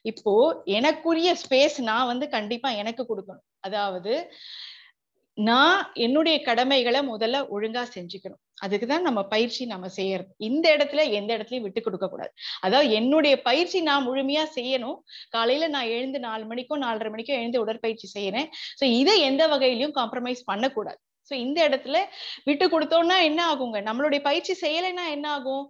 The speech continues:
நமக்கு வந்து அந்த ஆக்டிவா இருக்க முடியாது. நம்மளுடைய உடல் செல்கள் நாளடைவுல நோய், அஹ், நம்ம ஏற்கனவே பாதிச்சதுனாலதான் நமக்கு இந்த பயிற்சி இப்ப கிடைச்சிருக்கு.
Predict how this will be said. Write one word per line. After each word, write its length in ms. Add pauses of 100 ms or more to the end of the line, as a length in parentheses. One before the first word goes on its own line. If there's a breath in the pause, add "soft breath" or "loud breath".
(300 loud breath)
நமக்கு 380
வந்து 260
அந்த 240
ஆக்டிவா 480
இருக்க 320
முடியாது. 520
நம்மளுடைய 380
உடல் 280
செல்கள் 400
நாளடைவுல 640
நோய், 280 (720 loud breath)
அஹ், 220
நம்ம 220
ஏற்கனவே 440
பாதிச்சதுனாலதான் 920
நமக்கு 240
இந்த 120
பயிற்சி 380
இப்ப 180
கிடைச்சிருக்கு. 600